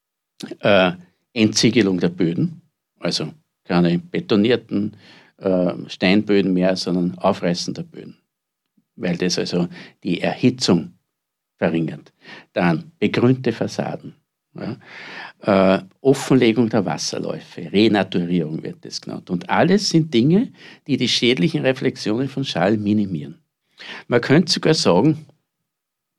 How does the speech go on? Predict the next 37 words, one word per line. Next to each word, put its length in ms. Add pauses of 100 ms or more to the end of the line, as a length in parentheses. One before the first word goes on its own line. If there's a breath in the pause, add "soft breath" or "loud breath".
(500 loud breath)
wenn 140
man 120
das 160
auf 140
die 80
Spitze 480
treibt, 400
dass 240 (520)
alles 420
das, 280
was 120
jetzt 320 (480)
für 360
das 280
Klima 300
gemacht 480
wird, 200 (680)
einem 540
wunderbaren 640
Tier 400
auch 220
nützt, 300
nämlich 300
dem 200
Spatzen. 720 (840 loud breath)
Der 60
Spatz, 520 (180)
die, 80
äh, 460 (200)
die, 100
die, 920
die 140
Populationen 680
der 100
Spatzen 440
sind 220
ja 100